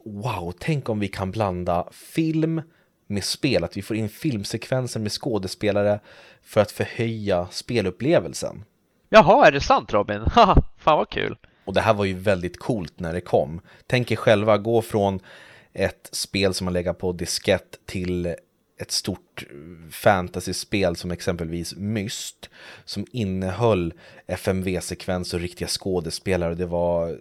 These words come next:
Speaker 1: det, det kunde sträcka sig över fyra C D-skivor istället för en diskett. Och man tänkte ju så här: "Wow, vad kommer det här sluta, det här spelmediet? Nu har vi helt plötsligt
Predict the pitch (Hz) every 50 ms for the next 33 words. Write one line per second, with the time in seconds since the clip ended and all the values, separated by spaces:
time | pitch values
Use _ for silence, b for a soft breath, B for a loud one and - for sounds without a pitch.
0 | - - 85 95 92 - - - - - 104 98 - - - 95 - - - 95
1 | - - 95 90 90 87 90 - - - - 107 101 98 90 90 85 - - 104
2 | 95 87 78 85 - - 120 110 104 92 90 85 82 - - 90 90 - - -
3 | - 85 90 87 82 82 - - - - 95 80 - _ _ - B B B B
4 | B B B B B B B B B - 98 95 95 92 92 92 - 104 92 92
5 | - - 113 107 101 - 78 80 82 82 82 90 95 95 92 92 87 85 90 92
6 | - - - 107 95 92 90 90 90 85 82 85 85 - - - 95 87 85 -
7 | - 110 90 80 80 - - - - 101 87 80 85 90 98 104 101 90 82 78
8 | 76 73 - - - - 107 101 104 104 98 95 90 92 92 95 92 98 90 92
9 | 90 85 - - 90 - - - 87 85 - -